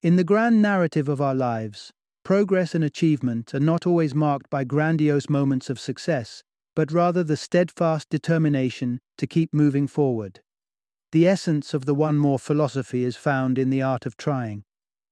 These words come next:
the foundation upon which every victory is built,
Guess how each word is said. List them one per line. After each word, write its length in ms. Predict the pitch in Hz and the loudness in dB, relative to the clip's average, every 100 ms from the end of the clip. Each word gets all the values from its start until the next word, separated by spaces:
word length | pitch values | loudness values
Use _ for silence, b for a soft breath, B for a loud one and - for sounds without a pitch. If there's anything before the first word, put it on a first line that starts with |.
| _ | _
the 80 | 143 | -4
foundation 580 | 156 147 139 156 147 151 | 0 2 2 2 0 -2
upon 320 | 131 147 143 | -2 -2 0
which 240 | 147 147 - | 0 -2 -2
every 320 | 156 147 151 | -2 2 0
victory 520 | 123 139 - - 135 | 0 -2 -2 -4 -2
is 140 | 123 110 | -2 -4
built, 440 | 139 127 110 _ | -2 -2 -4 _